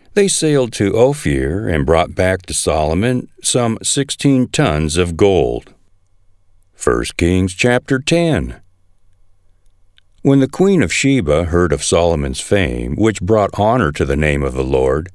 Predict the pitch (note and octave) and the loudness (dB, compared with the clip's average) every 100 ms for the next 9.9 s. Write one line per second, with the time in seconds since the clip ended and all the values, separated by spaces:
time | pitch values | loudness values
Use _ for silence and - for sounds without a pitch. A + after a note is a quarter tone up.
0 | - _ - C3+ D#3 D3+ C#3 A2+ - C3+ | -20 _ -6 -2 0 2 0 -2 0 0
1 | C3 F#2 F#2 F#2 F2+ E2+ D2+ - D#3 D3+ | 0 -2 0 0 0 0 0 0 2 2
2 | D3 - G2 A#1+ A#1 - _ _ - - | 0 -2 -2 -2 -8 -16 _ _ -18 -8
3 | - B1+ B1+ F2 C#3 D3 A#2+ F#2+ E2 D2 | -4 0 2 2 2 0 2 0 0 -2
4 | C#2 C#2 - G#2 C#3+ D#3+ D#3+ D3 D#3+ F3 | -2 -2 -2 0 0 0 0 2 2 2
5 | F3 D3 - B2+ C#3 A2+ G2 D#2+ - B2 | 0 -2 -2 0 2 2 0 0 0 0
6 | D#3+ C#2 D#2+ A2+ - - F2+ D#2 C#2 F2 | 0 0 -2 -6 -6 -2 0 0 0 0
7 | B2+ - - C#3+ C#3+ B2+ C#3 C3+ B2 - | -2 -2 0 0 2 0 2 0 -2 -2
8 | D#3+ D#3 F#2+ B1+ A#1 - D#2 D#2+ D#2+ C#2+ | 0 2 0 -2 -6 -2 2 2 0 -2
9 | C2+ B1+ - D2 D2+ D#2+ A2+ A#2 - | -2 -4 -4 -2 -2 -2 -2 -4 -6